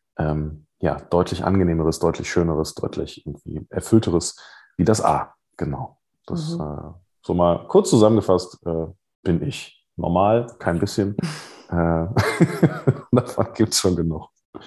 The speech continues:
Speaker 2: Mhm, ja. <laughs> Das stimmt, du hast gerade was gesagt. Ja, ähm, ich, ähm, bin maximal lösungsorientiert, so nehme ich dich auch absolut wahr.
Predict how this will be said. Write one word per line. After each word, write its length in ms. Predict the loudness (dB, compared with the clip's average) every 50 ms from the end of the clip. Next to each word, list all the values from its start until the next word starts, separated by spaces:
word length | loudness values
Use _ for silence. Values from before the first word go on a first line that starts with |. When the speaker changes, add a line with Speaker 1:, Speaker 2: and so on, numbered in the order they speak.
| -14 -6 -6
Speaker 2:
Mhm, 420 | -4 -2 -2 -4 -4 -6 -10 _ _ -10 -8
ja. 180 | -6 -6 -6 -8 -12 _ _
<laughs> 960 | 0 2 2 2 0 2 4 2 2 2 4 4 4 8 8 8 8 6 4
Das 120 | 2 0 2
stimmt, 260 | 4 4 4 6 6
du 60 | 6
hast 100 | 6 6
gerade 240 | 2 2 2 4 4
was 160 | 2 2 2
gesagt. 400 | 2 2 4 4 2 2 0 0
Ja, 320 | 0 2 2 2 2 0 0 0
ähm, 400 | 0 0 0 0 0 -2 -4 -8 -14 -20 -16 -16 -16 -16 _ -20 -20 -20 -20 _ _
ich, 320 | 2 2 2 2 -2 -2 2
ähm, 460 | 2 4 4 4 4 2 2 0 4 6
bin 120 | 6 6
maximal 420 | 6 4 0 0 -2 -2 0 2
lösungsorientiert, 1160 | 4 4 4 4 4 2 0 0 -2 -4 -6 -6 -4 -4 -2 -2 -4 -4 0 4 4 4 4 4
so 80 | 0 0
nehme 140 | 0 0
ich 80 | -2 -4
dich 160 | -4 -2 0
auch 60 | 2
absolut 500 | 2 2 0 0 0 2 2 4 4 4
wahr. 340 | 4 4 4 4 2 0 -2